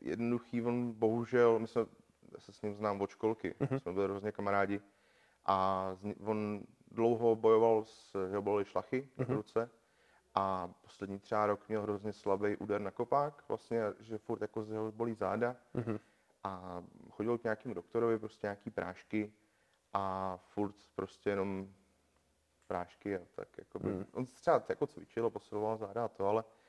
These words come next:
Speaker 1: eh, do-, došlo to tak daleko, že po jednom koncertě nějak prostě byl doma, eh, nějakou krabici přendával, nějakou tam prostě se mu něco stalo a už se nezvednul. Jo,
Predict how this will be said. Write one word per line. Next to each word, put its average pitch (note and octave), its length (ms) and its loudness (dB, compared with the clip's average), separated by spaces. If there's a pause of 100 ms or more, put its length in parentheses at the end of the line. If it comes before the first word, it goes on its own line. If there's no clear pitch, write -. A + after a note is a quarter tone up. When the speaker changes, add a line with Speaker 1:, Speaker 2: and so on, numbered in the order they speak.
(520)
Speaker 1:
eh, - 40 -8
do-, G#2+ 140 -4
došlo A2 280 -4
to A#2+ 100 -4
tak A#2+ 180 2
daleko, A2+ 400 4
že A2 380 4
po - 160 0
jednom A2+ 220 2
koncertě G#2+ 480 -4
nějak A2+ 200 0
prostě A2+ 440 -2
byl D#2+ 200 -6
doma, D#3 380 2 (760)
eh, F#2 320 0 (300)
nějakou A2 340 -2
krabici A#2 460 0
přendával, A#2+ 720 2
nějakou A2 320 -2
tam G#2+ 160 -6
prostě G#2+ 340 -8
se - 140 -12
mu A2+ 80 -4
něco G#2+ 220 -6
stalo A2 260 -2
a - 20 4
už A2 160 -2
se A#2 100 -2
nezvednul. G#2+ 420 -2 (600)
Jo, F#2 220 2